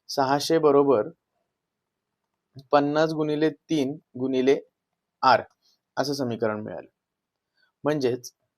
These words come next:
म्हणजेच काय मिळालं, तर सहाशे हे पन्नास गुणिले तीन सहाशे ला भागिले येणार, बरोबर? तर हे सोडवल्यानंतर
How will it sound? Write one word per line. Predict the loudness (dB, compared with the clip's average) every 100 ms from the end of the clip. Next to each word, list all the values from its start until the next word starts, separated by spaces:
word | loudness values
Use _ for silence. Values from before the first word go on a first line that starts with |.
| _ _ _ _ _
म्हणजेच | -6 -2 0
काय | 0 0
मिळालं, | 0 0 -2 -4 _ _ _ _ -2
तर | -2 -2 -8 -8
सहाशे | 2 2 2 -2 -6 -8 -12 _ _ _ _ _ _ _ _ _ _
हे | -4
पन्नास | 2 2 2 -2 -2 -4
गुणिले | -2 0 0
तीन | 0 -4 -4 -10 -6
सहाशे | -2 -2 -2 0
ला | 0 -2 -4
भागिले | -2 0 0
येणार, | 0 -4 -14 _ _ _ _ _ _ _ _ _ _ _ _ _ _ _ _ _ _ _ -4
बरोबर? | 0 0 -2 -10 _ _ _ _ _ _ _ _ -20 _ _ _ _ _ -2
तर | 0 0 -2 _ _ _ _ _ _ _ -4
हे | -4
सोडवल्यानंतर | 2 2 2 2 0 -2 -4